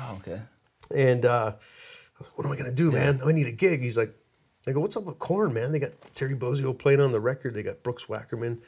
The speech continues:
Speaker 1: That's right. That's
Speaker 2: They
Speaker 1: right
Speaker 2: got
Speaker 1: after Headlock, yeah.
Speaker 2: <clears throat> Joey from Slipknot filling in.
Speaker 1: Mm-hmm.
Speaker 2: All this stuff." I'm like, you know, like, "Well, they're looking for a steady drummer."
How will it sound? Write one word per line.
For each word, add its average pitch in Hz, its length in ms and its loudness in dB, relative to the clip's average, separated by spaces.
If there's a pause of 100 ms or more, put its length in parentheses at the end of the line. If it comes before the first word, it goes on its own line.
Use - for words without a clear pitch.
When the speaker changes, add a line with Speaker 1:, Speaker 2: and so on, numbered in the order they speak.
(100)
Speaker 1:
That's - 180 -10
right. 113 220 6
That's - 100 -2
Speaker 2:
They 143 100 10
Speaker 1:
right 131 200 8
Speaker 2:
got 104 40 0
Speaker 1:
after 101 60 2
Headlock, 110 340 -2
yeah. 127 520 0
Speaker 2:
<clears throat> - 20 -6
Joey 151 240 8
from 135 160 -2
Slipknot 151 420 4
filling 143 300 8
in. 151 200 6
Speaker 1:
Mm-hmm. 110 300 -4 (920)
Speaker 2:
All 165 140 8
this 139 120 2
stuff." 160 260 -6
I'm 117 60 -14
like, 104 240 -8 (960)
you 127 80 -6
know, 123 60 2
like, 117 160 0
"Well, 139 100 4
they're 131 100 6
looking 139 260 6
for 110 120 2
a 110 40 6
steady 104 280 2
drummer." 113 400 -2